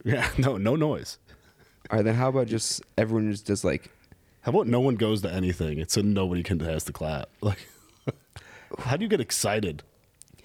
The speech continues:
Speaker 2: How do you, I mean, I, I'm not a parent, but if I had a child graduating, you know, with two thousand other kids,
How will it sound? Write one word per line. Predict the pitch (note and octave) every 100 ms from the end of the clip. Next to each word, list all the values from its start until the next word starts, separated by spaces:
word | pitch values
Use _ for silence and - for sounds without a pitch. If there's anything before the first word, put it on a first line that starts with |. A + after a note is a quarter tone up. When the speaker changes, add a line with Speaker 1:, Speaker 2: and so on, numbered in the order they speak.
| - -
Speaker 2:
How | D#3
do | G#3+
you, | D#3+
I | E2+
mean, | A#2 G#2+ G#2 - _ _ _ _ _ _ _ -
I, | A#2+ -
I'm | C3 C3+
not | D3
a | B2
parent, | - A2+ G#2+ B2+ C#3+ - - _ _ _ -
but | G#2 G2+
if | A2
I | B2+ C#3+
had | C#3+
a | A2
child | - - A2+ A#2 A2 G2
graduating, | G#2 G#2 A2 A#2 A2+ A#2 A#2+ B2 - _ _ - -
you | G#2
know, | G2
with | F#2+ G2 - - _ _ -
two | - A#2
thousand | A2 G#2+ G#2+ A2
other | G2+ F#2
kids, | - G2+ A2 -